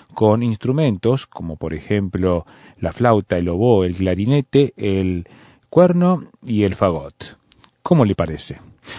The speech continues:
Ahora queremos escucharle a usted también y saber qué está opinando del programa del día de hoy en que presentamos un autor de la literatura norteamericana. ¿Sí? ¿Cómo lo vio lo que dijo Ezequiel sobre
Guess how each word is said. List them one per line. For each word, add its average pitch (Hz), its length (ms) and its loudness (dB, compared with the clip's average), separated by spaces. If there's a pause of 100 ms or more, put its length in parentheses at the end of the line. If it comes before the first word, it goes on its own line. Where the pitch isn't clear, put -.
(160)
Ahora 156 260 4
queremos 135 380 4
escucharle 131 400 4
a 127 80 2
usted 165 140 2
también 165 520 4
y 123 120 4
saber 131 320 4
qué 147 100 0
está 151 220 4
opinando 113 600 4
del 95 140 2
programa 113 420 2
del 98 120 0
día 127 240 2
de 135 100 4
hoy 180 140 4
en 113 80 -2
que 101 100 0
presentamos 127 720 -2 (360)
un 190 160 6
autor 160 400 4
de 110 180 -4
la 98 80 4
literatura 101 720 2 (260)
norteamericana. 85 1000 -2 (340)
¿Sí? 185 320 2 (480)
¿Cómo 123 220 0
lo 107 100 6
vio 135 240 6
lo 107 120 4
que 104 100 0
dijo 104 400 4
Ezequiel 104 440 0
sobre 101 400 2